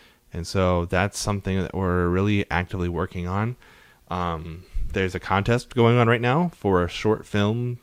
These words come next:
thing, uh, ending on July first, and we're gonna enter it.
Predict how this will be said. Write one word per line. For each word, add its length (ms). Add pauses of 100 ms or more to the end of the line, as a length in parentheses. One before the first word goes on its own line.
(280)
thing, 280 (280)
uh, 500
ending 260
on 120
July 260
first, 340
and 100
we're 80
gonna 140
enter 300
it. 160